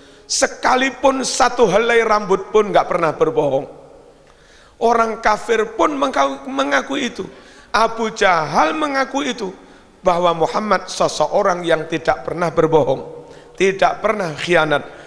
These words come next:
Muhammad Al-Amin. Al-Qur'an benar, Islam benar, Nabi Muhammad sallallahu alaihi wasallam juga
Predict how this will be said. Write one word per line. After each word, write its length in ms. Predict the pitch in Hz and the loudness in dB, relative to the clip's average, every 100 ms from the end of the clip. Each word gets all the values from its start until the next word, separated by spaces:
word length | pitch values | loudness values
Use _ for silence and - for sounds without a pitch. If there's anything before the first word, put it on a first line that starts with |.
| - | -10
Muhammad 760 | 170 165 190 202 160 156 139 - | -2 0 0 -4 -2 -4 -4 -6
Al-Amin. 800 | 135 131 131 120 131 160 139 123 - - - - - - - _ _ _ _ _ | -2 0 0 0 2 2 2 -2 -12 -20 -20 -20 -20 -20 -20 _ _ _ _ _
Al-Qur'an 640 | 156 160 151 196 185 170 156 | 0 0 2 2 2 2 2
benar, 480 | 156 160 139 120 - - - - - | 2 2 2 -4 -10 -16 -20 -20 -6
Islam 560 | 190 190 - 180 160 147 | -2 -2 0 0 2 0
benar, 560 | 165 165 139 - - - - - - - - - | 2 2 2 -6 -12 -18 -20 -20 -20 -20 -20 -2
Nabi 240 | 196 196 226 | -2 0 0
Muhammad 400 | 220 240 254 220 | 2 2 0 0
sallallahu 460 | 220 202 196 190 175 | 0 2 2 2 2
alaihi 160 | 170 | 4
wasallam 400 | 160 156 190 180 | 4 4 0 0
juga 640 | 165 165 190 208 - - | -2 -2 2 0 -2 -16